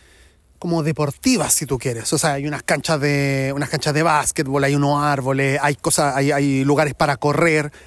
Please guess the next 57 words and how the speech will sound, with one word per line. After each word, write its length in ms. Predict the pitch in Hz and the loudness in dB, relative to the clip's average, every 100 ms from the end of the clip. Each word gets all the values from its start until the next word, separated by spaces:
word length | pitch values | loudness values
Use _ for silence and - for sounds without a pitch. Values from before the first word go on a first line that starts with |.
| - | -4
hay 100 | 156 | -2
lugares 240 | 147 135 | 0 0
para 160 | 151 139 | -2 0
andar 200 | 143 143 | 0 2
en 140 | 147 | 2
bici. 360 | 175 160 - 156 | 2 2 0 0
En, 200 | 156 151 | 0 0
en 120 | 175 190 | 2 2
el 120 | 170 | 2
mismo, 500 | 180 269 302 294 269 | 2 2 4 2 2
en 100 | 180 | 0
la 60 | |
misma 220 | 180 254 247 | 2 0 0
plaza, 520 | 180 202 - - 117 | 0 0 2 -2 -6
estamos 200 | - 151 | -6 0
hablando 200 | 170 190 | 0 2
en 40 | 190 | 0
el 40 | |
mismo, 200 | 190 202 | 0 -2
porque 180 | 170 180 | -4 0
ya 100 | 202 | 0
son 140 | 285 | 0
parques, 640 | 247 - 175 - 131 160 - | 0 0 -2 -4 -10 -4 -2
o 60 | 151 | 0
sea, 320 | 170 151 143 - - - - - - - - | 2 0 -2 -14 -20 -20 -20 -20 -20 -20 -14
un 80 | 175 | -2
montón 380 | 185 180 - 196 | 0 0 0 0
de 100 | 175 | 0
parques, 380 | 160 147 - 123 | 0 -2 -4 -12
weón. 260 | 120 120 | -12 -12
De 80 | 131 | -10
verdad, 400 | 131 127 151 165 | -8 -4 -2 -2
es, 180 | 165 156 | -4 -4
es 240 | 160 - - | -6 -4 0
heavy. 420 | 165 165 160 156 - - - | 2 2 2 -2 -8 -20 -4
Me 140 | 165 | 0
parece 360 | 160 165 - 180 | 2 0 0 -2
que, 200 | - 151 | -2 -4
claro, 260 | - 156 | -2 -2
yo 160 | 131 185 | 0 2
insisto, 400 | 208 - 247 - | 2 2 0 -2
me 80 | 143 | 0
voy 160 | 165 | 2
a, 80 | 190 196 160 | 2 0 -4
me 100 | 151 | -2
voy 220 | 156 180 185 | 2 2 2
a 80 | |
quejar 440 | 175 175 - 202 190 | 0 -2 0 0 0
de 140 | 180 | 0
lleno, 400 | 151 202 165 208 - - - | 0 0 0 -4 -8 -16 -8
porque 240 | 151 165 | -4 0
vivo 160 | 175 185 | 2 2
en 80 | |
Santiago, 540 | 160 165 151 196 151 131 | 2 -2 -2 -2 -2 -4
y 100 | 165 | -6
Santiago 460 | 165 135 127 202 156 | -6 -6 -2 0 0
centro, 440 | - 185 135 - | 0 -2 -4 -14